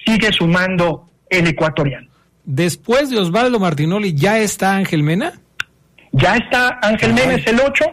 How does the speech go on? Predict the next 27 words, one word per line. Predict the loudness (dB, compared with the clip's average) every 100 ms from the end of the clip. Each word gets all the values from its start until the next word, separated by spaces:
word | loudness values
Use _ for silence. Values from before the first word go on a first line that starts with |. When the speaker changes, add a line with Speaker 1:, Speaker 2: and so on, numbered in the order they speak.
| -6 -20 -4
Speaker 1:
ya | -2 0
rebasó | 0 0 0 0 2
a | 0 -2
Sergio | -2 -2 0 0 0 -4 -14 -6
Xelajú | -2 0 0 0 0
Anaya, | 0 0 0 0
también | -2 -2 0 0
campeón | -2 0 0
de | 2
goleo | 2 2
individual | 0 2 2 0
con | 0 2
León, | 2 2 -2 -12 _ _ -4
tiene | 0 2
diez | 2 2 2
menos, | 2 2 -2 -8 _
y | 0 2
ya | 2
rebasó | 2 0 0 0 0 -2 -14 _
a | -2 0
Alberto | 2 0 0 -2
Echeverry | 0 2 0 0 -4 -6 _
con | -2 0
cincuenta | 0 -2 0 0 0
y | -2
siete | 0 2
goles, | 2 2